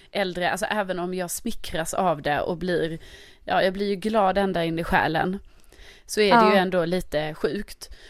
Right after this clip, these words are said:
Speaker 1: Och då tänker jag så här
Speaker 2: Ja.
Speaker 1: att de vet själva om att det är sjukt, men det ska helt enkelt bara ske. Och då när
Speaker 2: Mm.
Speaker 1: det blir typ så knäppt som att de ska fråga en som är tio år äldre, då gör de det typ lite senare i köpet, bara för typ
Speaker 2: Alltså, de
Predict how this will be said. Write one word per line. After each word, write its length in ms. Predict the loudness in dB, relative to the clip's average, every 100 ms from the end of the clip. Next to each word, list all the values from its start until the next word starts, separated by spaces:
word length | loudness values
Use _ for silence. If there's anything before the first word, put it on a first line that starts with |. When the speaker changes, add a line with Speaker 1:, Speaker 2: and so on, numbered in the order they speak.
| -12
Speaker 1:
Och 120 | -4 -2
då 160 | 0
tänker 360 | 0 -2 -2 0
jag 60 |
så 80 | 4
här 80 | 4
Speaker 2:
Ja. 20 |
Speaker 1:
att 140 | 2 -2
de 200 | -4 -2
vet 200 | -4 -2
själva 380 | -2 0 0 2
om 420 | 2 0 -2 -6 -10 -10
att 160 | -6
det 60 | -2
är 240 | 0 0
sjukt, 600 | -2 -2 -4 -6 -12 -8
men 120 | -4 -4
det 100 | -4
ska 260 | -2 0
helt 280 | 0 -2 -2
enkelt 280 | -6 -6 -4
bara 140 | -4
ske. 420 | -2 0 2 0 0 -10 -20 -20
Och 260 | -12 -8
då 240 | -4 0 0
när 140 | 2 6
Speaker 2:
Mm. 120 | 6
Speaker 1:
det 60 | 6
blir 260 | 2 -2
typ 240 | -4 -6 -4
så 140 | -8
knäppt 500 | 0 2 2 -2 -6
som 200 | -8 -6
att 120 | -6
de 120 | -6 -6
ska 300 | 0 0 0
fråga 380 | 0 0 2
en 200 | 0 0
som 160 | -2 -4
är 40 |
tio 380 | -4 -2 -2 0
år 120 | 0
äldre, 360 | 2 0 0 -4
då 120 | -2
gör 380 | 0 2 2 2
de 140 | -2
det 80 | -4
typ 260 | -4 -6 -4
lite 200 | -8 -4
senare 760 | -4 -2 0 0 0 -2 -4
i 160 | -2 -2
köpet, 640 | 0 0 0 -2 -2 -8
bara 120 | -6 -6
för 140 | -6
typ 220 | -8 -8
Speaker 2:
Alltså, 320 | -2 2 4
de 140 | 6